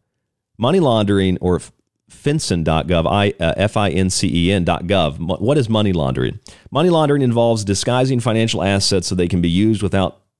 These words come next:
detection of the illegal activity that produced them.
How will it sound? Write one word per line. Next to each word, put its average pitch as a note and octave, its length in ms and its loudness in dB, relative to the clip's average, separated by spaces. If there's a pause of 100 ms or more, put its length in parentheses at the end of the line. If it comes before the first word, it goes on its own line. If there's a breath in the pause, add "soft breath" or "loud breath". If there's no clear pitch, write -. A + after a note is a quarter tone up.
(240)
detection F2+ 760 -4 (260)
of E2+ 120 0
the E2 120 0
illegal G#2+ 300 2
activity G2 480 0
that E2+ 280 -2
produced C#3 360 0
them. - 160 -8